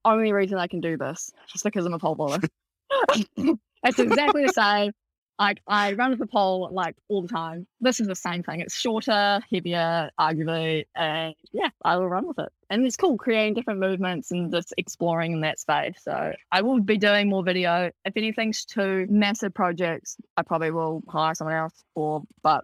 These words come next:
I definitely do a lot of the shorter stuff. Or if I'm doing both, I hate doing both at once. I will do it, but it's 'cause a still image and then a moving image is not the same thing.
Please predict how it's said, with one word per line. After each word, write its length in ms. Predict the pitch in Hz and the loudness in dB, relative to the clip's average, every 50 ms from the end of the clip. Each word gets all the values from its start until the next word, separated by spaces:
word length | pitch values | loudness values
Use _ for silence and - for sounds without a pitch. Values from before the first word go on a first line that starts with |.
| - - | -2 -2
I 100 | 185 175 | -4 -2
definitely 320 | 175 180 180 - 190 170 | -2 -2 -4 -2 -4 -2
do 100 | 170 175 | -2 0
a 20 | 170 | 0
lot 200 | 165 165 165 165 | 2 2 2 2
of 40 | 160 | 0
the 80 | 165 | -2
shorter 280 | - - 170 160 156 160 | -2 -2 -2 -2 -2 -2
stuff. 280 | - - 151 147 151 160 - | -2 -2 0 0 0 -2 -2
Or 180 | - 170 170 | -2 -2 -2
if 100 | 170 - | 0 0
I'm 140 | 185 175 175 | -2 -2 0
doing 240 | 170 175 170 170 165 | 0 0 0 0 0
both, 280 | - 156 151 160 208 - | 0 2 2 2 2 0
I 60 | - 165 | -2 -4
hate 240 | - - 185 156 - | -4 -4 -4 -4 -4
doing 160 | 180 165 160 | -4 -4 -2
both 260 | 143 139 127 123 139 - _ _ _ - | 0 0 0 -2 -4 -8 _ _ _ -4
at 140 | - - - | -4 -2 -2
once. 400 | 147 120 92 - _ - - _ - | -4 -4 -4 -6 _ -16 -8 _ 2
I 80 | 202 | 2
will 180 | 190 185 208 208 | 4 4 2 2
do 220 | 185 202 185 170 156 | 2 2 2 4 4
it, 180 | 156 151 156 - _ _ _ _ _ _ | 4 2 2 -2 _ _ _ _ _ _
but 300 | 170 165 160 151 - - _ _ _ - | 4 4 4 4 0 -4 _ _ _ -4
it's 240 | 180 180 180 - - | -4 -4 -4 -4 -2
'cause 220 | - 233 185 - - - _ _ _ - | 0 0 0 0 -4 -6 _ _ _ -8
a 80 | 175 185 | -8 -8
still 400 | - - - - 214 226 233 226 | -8 -8 -4 -2 -2 0 0 0
image 600 | - 202 202 202 196 196 190 190 190 185 190 - - - | 0 0 0 2 2 2 2 0 0 -2 -4 -6 -8 -6
and 140 | 185 160 160 | -4 -4 -2
then 100 | 160 156 | -2 -2
a 60 | 151 | -2
moving 320 | 151 160 196 226 220 196 160 | 0 2 2 2 2 2 0
image 480 | 165 175 165 156 151 151 151 151 143 - - | -2 -2 0 0 0 0 0 -2 -4 -6 -6
is 180 | - 147 143 - | -6 -6 -4 -6
not 300 | 165 165 196 247 - - | -2 2 2 2 2 0
the 80 | 240 | -4
same 280 | 226 - 214 202 190 185 | -2 0 0 0 0 0
thing. 300 | - - 180 240 311 | 0 0 0 2 0